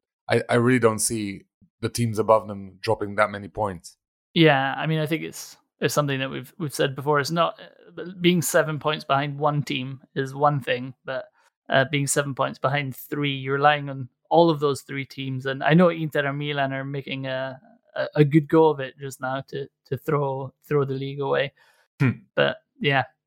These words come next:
Speaker 2: no, I, I'm, I'm in your camp. I still am pretty confident that it's, uh,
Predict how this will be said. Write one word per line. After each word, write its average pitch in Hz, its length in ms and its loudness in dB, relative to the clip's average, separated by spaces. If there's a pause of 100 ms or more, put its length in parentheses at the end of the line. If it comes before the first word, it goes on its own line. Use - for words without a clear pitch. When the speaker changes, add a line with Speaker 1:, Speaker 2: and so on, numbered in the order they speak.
(220)
Speaker 2:
no, 170 100 6
I, 165 400 2
I'm, 175 200 0
I'm 180 160 0
in 170 80 2
your 156 160 2
camp. 143 280 -4
I 147 160 -2
still 147 640 0
am 147 140 -6
pretty 151 400 0
confident 131 640 -4
that 135 220 -4
it's, - 340 -12
uh, 135 320 -8